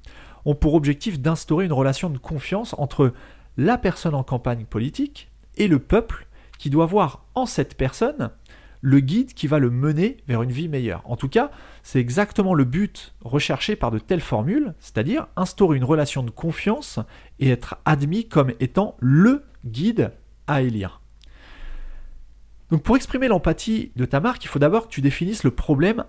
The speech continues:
interne de ton client. Il faut ensuite lui faire savoir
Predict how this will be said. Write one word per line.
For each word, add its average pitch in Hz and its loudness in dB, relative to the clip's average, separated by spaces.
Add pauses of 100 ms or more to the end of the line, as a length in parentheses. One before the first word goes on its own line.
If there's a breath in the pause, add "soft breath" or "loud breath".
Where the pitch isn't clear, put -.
interne 160 -2
de 147 0
ton 135 -4
client. - -6 (880 soft breath)
Il 131 -2
faut 185 2
ensuite 269 0
lui 165 -4
faire 156 -2
savoir 190 -2